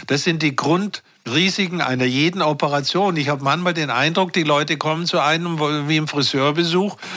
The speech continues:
und sagen, "Mach mir mal den Höcker weg", ja. Äh, das nicht, der muss aufgeklärt werden. Andererseits, wenn man so lange wie wir, äh, die ästhetisch-plastische Chirurgie durchführt, ist das eine sehr sichere Chirurgie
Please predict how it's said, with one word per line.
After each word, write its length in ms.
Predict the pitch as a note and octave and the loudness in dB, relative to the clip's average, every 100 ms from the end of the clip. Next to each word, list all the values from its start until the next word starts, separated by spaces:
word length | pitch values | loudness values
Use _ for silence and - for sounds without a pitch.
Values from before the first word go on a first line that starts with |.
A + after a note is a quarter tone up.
| - | -8
und 120 | - D3 | -4 0
sagen, 300 | D3+ D3+ D#3 | 2 2 2
"Mach 220 | E3 F3 | 0 2
mir 120 | F3+ | 0
mal 220 | D3+ C#3 | 2 2
den 180 | C#3 C#3 | 0 0
Höcker 320 | F3 F#3+ E3+ | 0 0 0
weg", 220 | G#2 F#2 | -2 -6
ja. 260 | A2 A#2+ F3 - - - E3+ | -2 0 0 -6 -8 -8 -2
Äh, 180 | C3 C3 | -2 0
das 360 | C3+ D3 - | 0 0 0
nicht, 260 | G3 G3 - | 0 -2 0
der 120 | C3+ | 0
muss 180 | C#3 C3 | 0 0
aufgeklärt 680 | A#2+ C#3+ F3+ D#3 F3 F#3 F3 | 0 0 0 0 0 0 0
werden. 280 | F#3+ G3 D#3+ - | 0 0 -4 0
Andererseits, 1000 | D3+ F3 G#3+ G#3+ A3 G3+ F#3+ A#3 - - - - - | 0 2 0 0 2 2 2 0 -4 -12 -14 -16 -14
wenn 300 | B2+ C3+ E3 | -6 -2 -2
man 220 | E3 D#3+ | 0 -2
so 200 | D3+ F3+ | 0 0
lange 380 | G3+ F#3+ F3 D#3 | 2 2 0 -2
wie 240 | D3+ C3 C#3 | -2 -4 -2
wir, 400 | A3 G#3 A2+ - _ - | 2 2 0 -8 _ -8
äh, 200 | C3+ D3 | -2 -2
die 400 | C3+ D#3 C#3+ - | -2 -2 -2 -6
ästhetisch-plastische 1160 | - C3+ B2 G3 G#3 F#3+ D3+ D#3+ E3+ - D#3+ D3+ C#3 | -6 -4 -2 -2 0 0 -2 0 0 0 -2 -2 -2
Chirurgie 460 | D3+ D3 C#3 C#3+ | 0 0 0 -2
durchführt, 540 | C3+ G#3 A3 E3 C3 A2 - - | 0 0 2 0 0 -4 -18 -6
ist 240 | D#3+ D#3+ E3+ | -4 -2 0
das 200 | D3+ C#3+ | -2 0
eine 300 | C3+ D3 C3+ | 0 0 -2
sehr 460 | - D#3+ F3 G3 - - - | 0 2 4 2 -2 -16 -6
sichere 760 | - G3+ A3 A3 G3+ A3 B3+ - - - - | -2 0 2 2 2 2 0 -4 -20 -16 -6
Chirurgie 680 | F#3+ F#3+ G3 F3+ F#3+ A#3 | -2 0 0 0 -2 -2